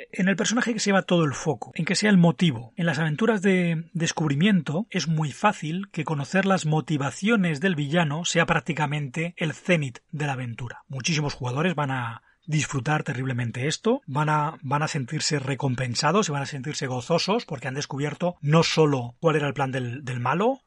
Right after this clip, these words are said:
no solo lo han evitado, sino que al final han comprendido por qué estaba haciendo todo lo que estaba haciendo. Bueno, pues hemos de tener cuidado porque no todos los grupos disfrutan de esto y no todas las personas lo van a ver como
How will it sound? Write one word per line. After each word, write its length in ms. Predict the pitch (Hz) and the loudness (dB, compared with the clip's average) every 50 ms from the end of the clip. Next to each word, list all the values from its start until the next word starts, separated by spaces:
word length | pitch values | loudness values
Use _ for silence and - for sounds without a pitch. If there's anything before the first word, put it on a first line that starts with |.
| _ - | _ -12
no 200 | 147 139 156 147 | -6 -4 -4 -2
solo 240 | - 175 160 156 147 | -2 0 2 2 4
lo 160 | 139 139 139 | 4 2 2
han 100 | 139 - - | 0 0 -4
evitado, 480 | 160 135 135 123 - 175 165 170 226 220 | -6 -6 -6 -4 -2 0 2 2 2 2
sino 200 | - 180 156 139 | 0 -2 -2 2
que 100 | - 190 | 2 0
al 80 | 196 | 2
final 360 | - 180 147 151 165 208 233 - | 2 0 2 2 2 0 0 -2
han 160 | - - 165 | 2 2 4
comprendido 500 | - 175 156 139 151 147 147 175 170 - | 4 4 4 4 4 4 4 4 2 2
por 340 | _ - 160 151 143 127 - | _ -2 0 0 0 0 -2
qué 280 | - - 175 165 139 - | -4 -2 -2 -2 -2 -2
estaba 320 | - - - 160 143 139 131 | -6 -2 0 2 2 2 2
haciendo 320 | - 151 139 143 156 135 | 0 -2 0 0 -2 0
todo 200 | - - 160 151 | 2 4 4 4
lo 100 | 147 135 | 4 2
que 80 | - 131 | -2 -4
estaba 260 | - - 139 127 117 | -4 -2 -2 -2 -2
haciendo. 340 | - - 135 120 107 98 - | -4 -4 -8 -8 -8 -6 -2
Bueno, 160 | 180 151 127 | -2 -2 -2
pues 140 | 107 139 127 | -4 -6 -4
hemos 160 | 143 165 170 | -2 -2 -2
de 80 | 170 151 | -2 -2
tener 260 | 151 151 156 151 - | -2 -2 -2 -4 -4
cuidado 560 | - - 131 120 139 180 185 175 202 247 - _ _ _ _ _ _ - | -6 -6 -4 0 2 2 4 4 2 0 -2 _ _ _ _ _ _ -6
porque 300 | - 151 127 117 - 123 | -4 -4 -4 -4 -4 -4
no 200 | 123 131 165 - | 0 2 0 2
todos 260 | - 156 147 143 127 | 2 2 2 2 0
los 140 | 135 127 117 | -2 -4 -2
grupos 500 | 131 160 165 131 139 180 247 - - - - | -2 -2 -2 0 -2 -2 -2 -4 -10 -14 -12
disfrutan 640 | 156 131 135 127 - - 156 156 156 - 143 127 113 | -8 -6 -4 -4 -4 -4 -2 -2 0 0 -2 -4 -4
de 100 | 107 104 | -8 -10
esto 340 | 95 - - - - - _ - | -10 -12 -12 -14 -16 -20 _ -8
y 100 | - 143 | -6 -4
no 120 | 139 151 | -2 0
todas 140 | 165 156 139 | 0 0 0
las 120 | 139 135 - | 0 -2 -4
personas 340 | - 135 - 151 151 160 | -6 -6 -4 -2 -2 -2
lo 120 | 131 139 135 | 0 0 -2
van 100 | 131 127 | -2 -2
a 60 | 123 | -2
ver 180 | 120 135 139 131 | -2 -4 -4 -4
como 400 | - 151 131 127 123 120 120 | -4 -4 -4 -4 -4 -6 -8